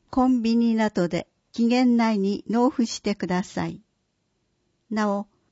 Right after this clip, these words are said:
納付が免除、猶予される制度があります。納付が困難な場合は相談してください。保険料、一ヶ月一万六千五百二十円。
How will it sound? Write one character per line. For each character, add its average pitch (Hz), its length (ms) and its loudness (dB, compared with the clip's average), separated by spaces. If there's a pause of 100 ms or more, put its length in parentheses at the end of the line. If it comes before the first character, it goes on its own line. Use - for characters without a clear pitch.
納 254 220 4
付 220 160 2
が 208 160 0
免 214 320 0
除、 196 340 -2
猶 254 280 6
予 226 180 4
さ 214 200 0
れ 208 160 2
る 190 300 -4
制 262 300 4
度 233 160 2
が 214 240 0
あ 180 80 0
り 190 160 -2
ま 185 160 0
す。 - 320 -20 (880)
納 247 240 4
付 - 160 -4
が 202 160 0
困 240 340 2
難 226 280 2
な 220 120 2
場 214 260 0
合 202 120 -2
は 185 200 -2 (300)
相 247 320 0
談 240 220 2
し - 80 -10
て 226 140 -2
く - 100 -8
だ 196 180 -2
さ - 240 -6
い。 - 160 -8 (760)
保 220 200 -4
険 254 280 4
料、 185 440 -2 (460)
一 208 260 -12
ヶ 240 180 2
月 226 520 -2 (480)
一 262 120 0
万 262 280 6
六 220 180 0
千 214 280 -2
五 208 120 2
百 254 320 0
二 220 220 2
十 233 320 2
円。 170 260 -4